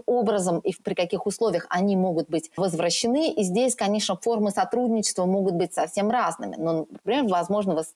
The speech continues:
знаете, что сейчас у музея Лувра, так скажем, есть целых два филиала.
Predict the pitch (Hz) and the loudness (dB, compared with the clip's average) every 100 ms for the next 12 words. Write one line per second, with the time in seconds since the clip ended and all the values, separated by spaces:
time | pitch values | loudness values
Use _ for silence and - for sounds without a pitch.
0 | _ - 180 233 269 202 - 175 - - | _ -6 -2 0 0 -4 -2 -4 -4 -10
1 | 175 226 208 190 - 202 190 185 190 180 | -4 0 0 -2 -2 0 2 2 2 2
2 | 202 185 170 220 196 160 - 170 - - | 2 2 2 2 0 -2 -2 -6 -4 -2
3 | 190 180 165 139 - 175 170 147 156 - | 0 2 0 0 0 0 0 -4 -4 -6
4 | 151 151 185 180 151 - - 180 202 302 | -8 -4 -2 -2 -2 -4 -2 0 2 2
5 | 427 370 | 2 0